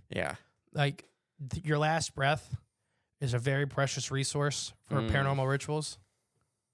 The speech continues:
Speaker 2: and stuff like that. So there's these creatures called breath stealers. I, I don't remember their actual names, but that's
Speaker 1: Yeah.
Speaker 2: kinda what they are.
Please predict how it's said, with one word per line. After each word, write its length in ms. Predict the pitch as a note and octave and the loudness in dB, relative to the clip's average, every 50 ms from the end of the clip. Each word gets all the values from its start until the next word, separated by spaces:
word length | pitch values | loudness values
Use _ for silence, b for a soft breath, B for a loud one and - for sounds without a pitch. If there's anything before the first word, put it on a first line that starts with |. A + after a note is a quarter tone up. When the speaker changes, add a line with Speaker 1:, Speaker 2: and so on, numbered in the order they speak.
| _ _ _ _ _ _ _ _ _ | _ _ _ _ _ _ _ _ _
Speaker 2:
and 100 | - C#3+ | -6 -2
stuff 200 | - - C#3+ C#3 | 0 0 0 0
like 160 | D3+ C#3+ C#3 | 0 -2 0
that. 180 | - D3 D3+ D3 | -2 -2 -2 -2
So 80 | - C#3+ | -6 -4
there's 220 | C3+ C#3 C3+ B2 | -2 -2 -2 -2
these 240 | C3 C3 B2 A#2+ - - | -2 -4 -4 -6 -8 -10
creatures 320 | - - E3 E3+ D#3 D3 C3 | -4 -4 -4 -2 -2 -6 -4
called 180 | - C3+ B2 | -2 -2 -2
breath 240 | B2 C3 C3+ C#3 - | 0 0 -2 0 -2
stealers. 400 | - - - C#3 B2+ A#2+ A#2 A#2 | -6 -8 -8 -6 -6 -6 -6 -4
I, 200 | C3+ C3 C3 C#3+ | -6 -6 -4 -2
I 40 | C3+ | -2
don't 120 | C3+ C3+ | -2 -2
remember 160 | C3 B2+ B2 A#2+ | -4 -6 -4 -4
their 120 | B2 A#2+ | -2 0
actual 300 | A#2+ B2 A#2+ - - C#3 | 0 -2 -2 -4 -10 -10
names, 320 | C3+ C3 C3+ - - - | -10 -10 -12 -12 -10 -6
but 100 | - G#2+ | -4 -2
that's 140 | G2+ G2 E3+ | -2 -2 -2
Speaker 1:
Yeah. 40 | - | -2
Speaker 2:
kinda 140 | C#3+ C#3 C3 | -2 -2 -2
what 80 | C3 | -4
they 120 | - C3+ C3+ | -6 -6 -8
are. 280 | B2+ B2 C3+ C#3 D3 | -6 -6 -8 -8 -10